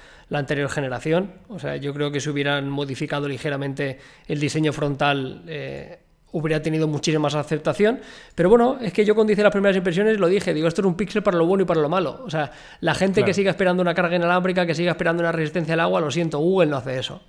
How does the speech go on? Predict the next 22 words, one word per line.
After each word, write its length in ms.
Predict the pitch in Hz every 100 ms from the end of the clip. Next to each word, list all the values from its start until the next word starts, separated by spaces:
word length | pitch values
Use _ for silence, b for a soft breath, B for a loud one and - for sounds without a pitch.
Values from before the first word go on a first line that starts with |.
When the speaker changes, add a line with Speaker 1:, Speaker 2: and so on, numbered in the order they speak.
| -
Speaker 1:
Google 320 | 180 185 185
hace 240 | 185 175 180
experiencia 400 | 175 165 156 160
de 60 |
usuario 560 | 131 156 202 226 240 - -
y 120 | 175
hace 400 | 170 208 202 190
el 80 | 151
mejor 260 | 135 175 170
procesado 380 | 156 143 160
de 80 | 151
fotografía. 540 | 151 143 127 156 127 B B B -
¿Quieres 320 | 208 220 190
eso? 360 | 220 160 131 B B -
Adelante. 580 | 147 156 170 151 131 -
¿No 180 | 165 180
quieres 240 | 190 175 175
eso? 280 | 160 139 B B B
No 140 | 147
te 80 | 139
lo 100 | 131
plantees. 460 | 123 117 123 151